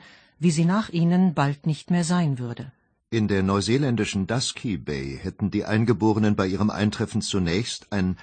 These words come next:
Speaker 2: fürchterliches Geschrei erhoben. Aber dann habe eine Frau mit einem weißen Vogelfell gewinkt, was Forster als Zeichen des Friedens und der Freundschaft erschien. Das Winken erschien ihm fast wie ein Gruß aus paradiesischen Zeiten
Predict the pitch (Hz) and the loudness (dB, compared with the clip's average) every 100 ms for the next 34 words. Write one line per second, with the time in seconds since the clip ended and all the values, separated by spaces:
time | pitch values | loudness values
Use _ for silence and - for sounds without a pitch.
0 | - - 151 147 - 113 90 82 80 - | -16 -6 -2 -2 0 -2 0 -2 -4 -6
1 | - 92 - 120 139 98 - 71 - 69 | -6 -6 -6 -4 -2 -2 -4 -10 -8 -10
2 | 67 - - - - _ _ - 90 85 | -10 -14 -18 -20 -20 _ _ -6 -4 0
3 | 131 180 95 101 110 - 101 101 - 98 | 2 2 2 2 0 0 0 -2 0 2
4 | 113 139 113 120 117 - - - 101 123 | 2 0 -2 -2 -2 -6 -8 -2 -2 -2
5 | - 131 117 - 160 - 85 - 85 71 | -4 -6 -6 -6 -4 -4 -6 -6 -6 -6
6 | 62 67 76 71 - - - _ _ _ | -8 -12 -8 -10 -10 -20 -20 _ _ _
7 | - 67 - 98 78 - 120 95 117 - | -12 -8 -2 -2 -2 -4 -4 -4 -6 -8
8 | - - 113 110 - 123 117 - - 110 | -8 -2 0 0 -2 -6 -6 -6 -2 0
9 | 113 101 - 104 120 - 131 - - 58 | 0 -4 -6 -8 -8 -4 -2 -2 -6 -12
10 | - - 55 - 52 57 _ _ _ _ | -16 -18 -14 -14 -14 -18 _ _ _ _
11 | _ _ - - 98 135 160 151 117 131 | _ _ -14 -6 0 2 4 2 0 0
12 | 139 117 101 117 117 - 139 131 135 104 | 0 -2 0 -2 -2 -4 -2 -2 -2 -2
13 | 110 117 - 120 - - 104 104 95 117 | -2 -2 -4 -6 -6 -4 -2 -2 -2 -6
14 | 113 113 127 113 - 104 - 82 | -6 -6 -8 -8 -6 -6 -4 -6